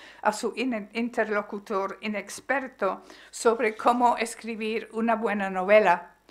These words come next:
cuáles son sus ingredientes ideales, qué escollos evitar, o quizá,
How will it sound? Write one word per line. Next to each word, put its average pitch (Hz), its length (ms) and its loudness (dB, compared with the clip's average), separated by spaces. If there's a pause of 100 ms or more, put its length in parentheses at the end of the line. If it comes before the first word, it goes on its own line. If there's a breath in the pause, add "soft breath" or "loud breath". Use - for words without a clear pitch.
(260 loud breath)
cuáles 226 380 4
son 214 240 0
sus 202 220 -4
ingredientes 202 800 -2
ideales, 196 760 4 (140 loud breath)
qué 233 220 2
escollos 196 800 0
evitar, 196 680 4 (360 loud breath)
o 202 140 2
quizá, 220 560 6